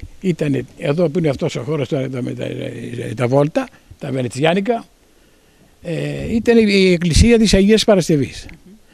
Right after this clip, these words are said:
Speaker 1: Ο κύριος ναός της Παναγίας της Κουκαμιώτισσας. Κουκαμιώτισσα, όπως όλες οι ιστορίες για τις εκκλησίες, έχουν κάποιο ιστορικό.
Speaker 2: Ναι.
Speaker 1: Και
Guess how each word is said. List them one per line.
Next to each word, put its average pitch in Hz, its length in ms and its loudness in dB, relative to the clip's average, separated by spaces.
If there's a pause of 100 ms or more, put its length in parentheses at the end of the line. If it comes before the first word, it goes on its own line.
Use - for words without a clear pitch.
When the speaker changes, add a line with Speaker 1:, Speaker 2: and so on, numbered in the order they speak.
(720)
Speaker 1:
Ο 170 120 -4
κύριος 196 340 4
ναός 175 460 2 (760)
της - 180 0
Παναγίας 151 440 4
της 147 140 -4
Κουκαμιώτισσας. 143 920 2 (300)
Κουκαμιώτισσα, 214 720 2
όπως 202 260 0
όλες 190 260 2
οι 165 40 -2
ιστορίες 190 460 2 (320)
για 180 120 4
τις 151 120 -2
εκκλησίες, 185 460 2
έχουν 208 260 4
κάποιο 208 440 2
ιστορικό. 190 580 2 (280)
Speaker 2:
Ναι. 175 60 -18 (840)
Speaker 1:
Και 233 220 4